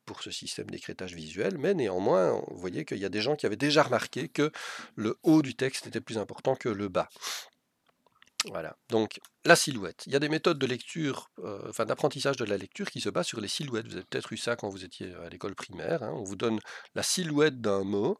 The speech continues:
pas les lettres, et vous devez reconnaître le mot, euh,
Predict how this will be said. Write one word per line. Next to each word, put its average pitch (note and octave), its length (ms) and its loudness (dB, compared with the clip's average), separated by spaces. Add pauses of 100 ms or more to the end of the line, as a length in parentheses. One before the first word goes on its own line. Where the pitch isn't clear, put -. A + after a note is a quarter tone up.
pas A#2+ 120 8
les A2+ 140 2
lettres, - 460 -2
et G#2+ 60 -12
vous G2+ 100 -6
devez G2+ 140 -2
reconnaître A#2 680 0
le F#2 140 -4
mot, F2+ 340 -4 (540)
euh, F2+ 240 -8